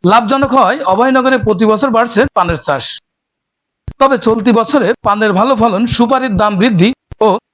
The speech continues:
দীর্ঘদিন ইউরোপীয় ইউনিয়নের দেশগুলোতে পান রপ্তানি বন্ধ থাকার পর আবার চালু হলেও সেভাবে পানের হারানো বাজার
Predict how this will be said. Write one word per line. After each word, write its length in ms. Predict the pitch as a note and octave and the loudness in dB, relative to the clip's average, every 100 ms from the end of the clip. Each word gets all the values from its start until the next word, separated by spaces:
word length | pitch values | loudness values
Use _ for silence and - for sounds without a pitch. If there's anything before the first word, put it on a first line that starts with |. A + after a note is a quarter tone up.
| _ D3+ | _ 0
দীর্ঘদিন 480 | A3 A3 C#4 C#4+ C4 | 2 2 2 2 0
ইউরোপীয় 460 | G#3+ B3+ C4+ C4+ C4 | 0 0 0 0 0
ইউনিয়নের 520 | A3 B3 C4 B3+ F#3+ | 0 2 2 2 2
দেশগুলোতে 600 | G#3 G3 A3+ C4 G3 C#4+ - - | 0 2 0 0 0 -2 -4 -4
পান 240 | G#3 A3 | -2 0
রপ্তানি 400 | G#3+ G#3+ A#3 A3+ | -2 -2 -2 0
বন্ধ 300 | G3 G3+ G#3 | 0 0 0
থাকার 280 | G#3+ C4+ C#4 | 0 0 -2
পর 240 | G3 D3+ E3+ _ - - | -2 -4 -4 _ -14 -4
আবার 240 | F#3+ B3+ | -2 0
চালু 320 | B3 A3+ A3 G3+ | 0 -2 0 0
হলেও 340 | A#3+ A#3 A3 - _ - | 0 0 -2 -6 _ -6
সেভাবে 440 | - C#4 C#4 C#4 | 0 2 2 0
পানের 300 | A#3 A3 G#3+ | 0 0 0
হারানো 340 | F3+ B3 C4+ A3+ | 0 0 0 0
বাজার 340 | F3+ G#3 | 0 -2